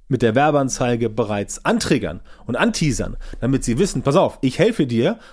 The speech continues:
dein Problem zu lösen. Ich gebe dir Sicherheit, dass du bei mir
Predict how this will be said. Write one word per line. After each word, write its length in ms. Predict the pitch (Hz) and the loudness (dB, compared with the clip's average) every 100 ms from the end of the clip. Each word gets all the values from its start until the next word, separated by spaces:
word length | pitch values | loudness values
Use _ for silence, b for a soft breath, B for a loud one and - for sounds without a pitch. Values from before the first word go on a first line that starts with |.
| B | B
dein 240 | 139 143 135 | 0 2 2
Problem 400 | - 127 214 220 | 0 4 4 2
zu 120 | 135 | -2
lösen. 320 | 107 87 90 | -2 -4 -8
Ich 100 | - | -2
gebe 220 | 143 139 | 0 2
dir 200 | 131 120 | 2 2
Sicherheit, 640 | 113 220 254 131 110 180 - B B B | 4 4 4 4 2 0 -2 B B B
dass 180 | 123 - | -2 0
du 100 | 151 | 2
bei 200 | 123 120 | 2 2
mir 460 | 139 196 160 233 | 4 4 4 0